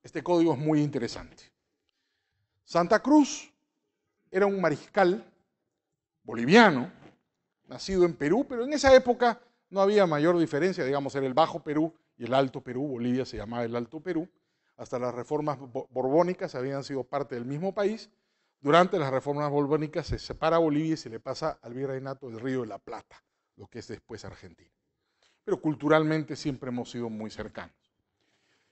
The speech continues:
Durante un periodo de tiempo breve, Perú y Bolivia se reúnen en un solo país, y eso se denomina la Confederación Perú-Boliviana,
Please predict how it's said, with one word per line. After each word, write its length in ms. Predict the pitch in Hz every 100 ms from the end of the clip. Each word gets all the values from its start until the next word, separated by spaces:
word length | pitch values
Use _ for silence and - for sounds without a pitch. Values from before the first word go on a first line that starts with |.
| _ _ _ _ _
Durante 520 | 147 202 220 214 226
un 200 | 247 294
periodo 340 | 302 302 269
de 100 | 208
tiempo 400 | 208 254 240 196
breve, 480 | 208 285 170 135 165 - - _ _ _ _ _ _ -
Perú 240 | 165 196
y 40 | 254
Bolivia 640 | 220 220 226 233 254 -
se 280 | - - 139
reúnen 440 | 135 147 240 180
en 60 | 123
un 140 | 139
solo 240 | 139 143 127
país, 380 | 107 117 - _ _ _ -
y 60 |
eso 160 | 135 160
se 140 | 139
denomina 360 | 123 120 139 156
la 120 | 135
Confederación 640 | - 123 120 113 110 - 156
Perú-Boliviana, 720 | 123 127 123 110 92 80